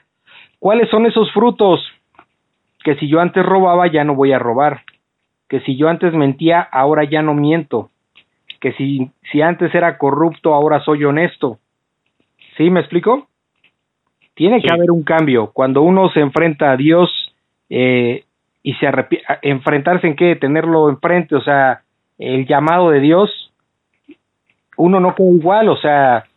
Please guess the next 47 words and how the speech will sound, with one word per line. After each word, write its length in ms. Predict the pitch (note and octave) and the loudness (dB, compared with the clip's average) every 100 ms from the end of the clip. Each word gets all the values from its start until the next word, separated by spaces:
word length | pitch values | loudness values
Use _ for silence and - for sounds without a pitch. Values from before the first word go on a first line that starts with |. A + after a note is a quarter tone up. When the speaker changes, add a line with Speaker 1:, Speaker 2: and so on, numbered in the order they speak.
| _ - | _ -4
Speaker 1:
hay 180 | C#3+ | 0
un 140 | E3+ D3+ | 2 0
cambio 440 | F3 G3 G3 D3+ | 0 0 2 2
en 60 | B2 | 2
la 120 | A#2 | 0
persona. 460 | B2+ B2 D3+ C3+ A#2+ | -2 -2 -2 -2 0
Un 180 | E3+ F#3+ | 0 2
verdadero 580 | G3+ E3 D3+ F3 F3+ | 0 0 0 2 0
creyente 640 | D3 C3 C3 E3+ F#3+ G#3 A3 | 0 -2 0 0 0 2 0
es 100 | F#3+ | 2
alguien 220 | E3+ F3 | 0 0
que 120 | C#3+ | -4
se 100 | A#2+ | -2
ha 40 | D#3 | -2
arrepentido 440 | D#3 C#3+ A#2+ D3+ | -2 -4 -2 2
de 120 | D3+ D3 | 2 0
corazón 500 | A#2 A2+ D#3+ G#3 - _ _ _ - | -4 -2 -2 -2 -6 _ _ _ -6
y 160 | C3 | 0
ha 120 | D3 D#3 | 0 2
dejado 460 | D#3 - D#3 D#3 | 0 0 0 2
de 120 | C#3 | 2
hacer 500 | A#2+ - D3+ D#3 E3+ - | -2 -2 -2 -2 -2 -6
lo 200 | A#2+ A2+ | -4 -2
que 120 | B2+ | -4
hacía 300 | A2+ C#3 C3+ | -6 -2 -2
antes, 280 | C3 A2 G#2 | -2 -8 -16
o 60 | |
sea, 200 | G#2 A2+ G#2+ | -6 -6 -4
todos 200 | C3+ C3+ | -2 -2
los 160 | B2+ - | -2 -4
pecados, 440 | - - A#2 G#2+ | -8 -4 -4 -2
toda 120 | - B2+ | -2 0
la 100 | A#2+ | 0
vida 180 | B2 B2 | 0 0
de 100 | A2+ | -2
pecado. 420 | G#2+ - A2 G2+ _ - - - | -6 -8 -8 -8 _ -20 -20 -4
Por 160 | B2+ | -2
eso 140 | C#3 C#3+ | 0 0
dice 200 | C#3+ D3+ | 0 0
el 80 | |
ocho, 240 | D#3 D3+ F3+ | 0 0 -2
"Hacer 300 | D#3 F#3 E3+ | 0 0 0
pues 260 | F#3 G3 - | 0 0 0
frutos 360 | F#3+ F#3+ F#3 | -2 2 0
dignos 280 | E3 F3+ F#3 | 2 0 2
de 60 | E3+ | 0
arrepentimiento", 880 | D#3+ E3+ D#3+ F3 F3+ G3 F#3 A3 | -2 -2 -2 0 2 2 2 0